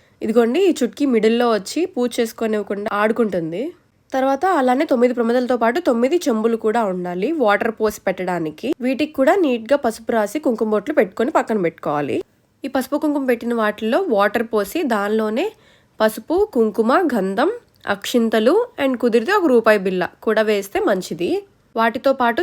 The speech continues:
తొమ్మిది తాంబూలాలు, ఆకు, అరటిపళ్ళు, ఒక్క రూపాయి బిళ్ళ పెట్టుకోవాలి.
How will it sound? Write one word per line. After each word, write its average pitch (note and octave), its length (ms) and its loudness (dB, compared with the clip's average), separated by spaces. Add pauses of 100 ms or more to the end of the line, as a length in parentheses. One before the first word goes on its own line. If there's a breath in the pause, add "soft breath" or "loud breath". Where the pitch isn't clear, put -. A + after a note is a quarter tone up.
(120)
తొమ్మిది C4+ 300 0
తాంబూలాలు, G#3 800 0
ఆకు, G3 420 -2 (140)
అరటిపళ్ళు, A3+ 600 2 (280)
ఒక్క - 260 -8 (380)
రూపాయి A#3 360 6
బిళ్ళ F3+ 160 -2 (400)
పెట్టుకోవాలి. G3+ 640 0